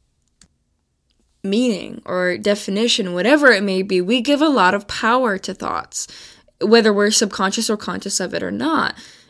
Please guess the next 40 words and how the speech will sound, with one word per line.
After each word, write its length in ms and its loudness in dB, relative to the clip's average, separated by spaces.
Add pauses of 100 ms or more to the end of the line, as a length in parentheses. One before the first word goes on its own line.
(120)
And 520 2 (100)
I 120 0
feel 260 0
like 160 2
that's 240 0
where 160 0
the 100 0
disconnect 600 -4
of 440 -2 (140)
can 200 -4
we 100 -4
control 440 -6
it, 180 -8 (160)
can 200 -6
we 120 -10
not 340 -4
comes 320 -10
in. 260 -10
'Cause 200 -2
there, 300 4 (400)
the, 180 -4
the 280 -2
simple 320 4
answer 300 4
to 60 -4
this 120 -6
question 320 0
is 140 -2
there 200 -2
is 200 4
no 100 0
simple 320 -4
answer. 300 -6
There's 200 0
no 120 4
yes, 460 -2 (320)
there's 160 2
no 140 2
no. 320 2
There's 220 2